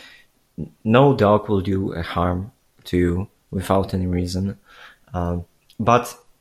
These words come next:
dog shelters aren't the most pretty places. They're usually struggling to get some money, um, and they don't have nice place, great accommodation or anything.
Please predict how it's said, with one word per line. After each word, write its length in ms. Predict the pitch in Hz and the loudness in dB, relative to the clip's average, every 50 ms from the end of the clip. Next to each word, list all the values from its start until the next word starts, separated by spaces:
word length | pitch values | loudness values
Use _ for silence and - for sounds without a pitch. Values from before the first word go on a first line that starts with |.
| - - | -12 -4
dog 240 | 104 131 143 147 - | 2 2 2 2 2
shelters 680 | - - 123 110 117 113 - 117 113 110 110 - - | 0 2 2 4 2 2 0 -2 -2 -2 -4 -4 -6
aren't 320 | - 104 101 101 101 104 98 | -4 -2 -2 -2 -2 -4 -4
the 60 | 95 | -4
most 400 | 92 95 95 95 - - - - | -4 -4 -4 -6 -8 -10 -10 -8
pretty 200 | 95 90 - 90 | -8 -8 -8 -8
places. 760 | - - - 87 87 90 85 - - 104 - - - - _ _ - | -8 -6 -6 -4 -4 -4 -6 -6 -8 -6 -6 -8 -8 -10 _ _ -2
They're 100 | 104 104 107 117 120 | 0 2 4 4 4
usually 540 | 117 - 117 113 113 110 110 113 113 110 - - - - - | 4 2 2 2 2 2 0 -2 -4 -6 -10 -16 -20 -20 -16
struggling 640 | - - - - - 104 104 107 107 110 113 110 110 - | -12 -10 -6 -2 0 0 0 0 0 -2 -6 -6 -8 -10
to 80 | - | -10
get 240 | 98 104 101 98 - | -8 -6 -6 -6 -6
some 220 | - - 101 95 | -6 -4 -4 -2
money, 460 | 95 95 90 90 90 90 92 95 104 _ _ _ - - - _ _ _ - | -2 -2 -2 -2 -2 -2 -4 -6 -8 _ _ _ -20 -20 -20 _ _ _ -8
um, 480 | 90 90 90 90 87 87 87 92 90 - _ _ _ _ _ _ _ _ - | -6 -4 -2 -2 -2 -2 -4 -4 -6 -10 _ _ _ _ _ _ _ _ -2
and 380 | 98 98 95 95 92 92 90 - - | 0 0 2 0 0 -2 -4 -8 -6
they 140 | 107 101 98 | -6 -4 -4
don't 340 | 98 90 101 98 98 98 - - | -4 -2 -2 -2 -2 -2 -4 -4
have 360 | 98 98 95 - - - - _ _ _ _ _ _ _ - | -4 -4 -4 -4 -8 -20 -20 _ _ _ _ _ _ _ -8
nice 640 | 92 92 87 87 90 90 90 - - - - - _ _ _ _ _ _ - | -6 -2 -2 0 0 -2 -2 -4 -4 -6 -8 -10 _ _ _ _ _ _ -4
place, 540 | 101 95 92 90 90 90 - - - - - - - - - 98 - 104 | 0 0 2 2 2 0 -2 -4 -8 -8 -10 -14 -16 -12 -12 -12 -8 -2
great 260 | - 92 92 92 95 | 0 0 0 0 -2
accommodation 920 | - - 107 98 95 95 92 92 90 92 - - - 92 92 98 95 - - | -4 -4 -2 -2 -2 0 0 0 0 0 -2 -2 -4 -2 -2 -2 -4 -6 -6
or 300 | 95 92 92 92 92 - - | -8 -6 -6 -6 -8 -8 -6
anything. 480 | - 90 92 90 - 95 95 104 98 | -4 -2 -2 -2 -2 -4 -4 -4 -6